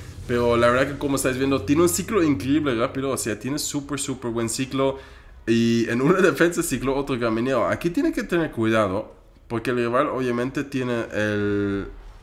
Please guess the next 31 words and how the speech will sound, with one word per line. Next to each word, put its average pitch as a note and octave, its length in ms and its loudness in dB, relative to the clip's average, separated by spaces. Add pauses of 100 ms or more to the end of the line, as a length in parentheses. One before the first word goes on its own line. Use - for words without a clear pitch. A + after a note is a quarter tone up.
(320)
Gigante C3 300 -4
otra F#3 180 -4
vez C#3 160 -4
en A2 80 -2
ciclo. G2+ 520 -6 (580)
Y A2+ 340 2
me A2+ 120 0
parece B2+ 360 -4
que E3 120 -6
va C3+ 120 -2
a - 40 0
jugar D3+ 500 -4
gigante B2+ 340 -4
más C#3+ 220 -2
mini A2 220 0
P A#2 180 -4
K. A2+ 160 -2
Ah, E3 80 2
no, F3+ 200 0
tira F3 200 -2
desde E3+ 220 -4
atrás. G#2+ 280 -6
Ok, G#2+ 140 -6 (120)
pensé A#2+ 280 -2
que C4+ 100 -6
iba B3 140 -4
a - 40 -2
jugar C#3 540 0
en A#2 120 -2
el A2 120 0
puente, D3 440 -2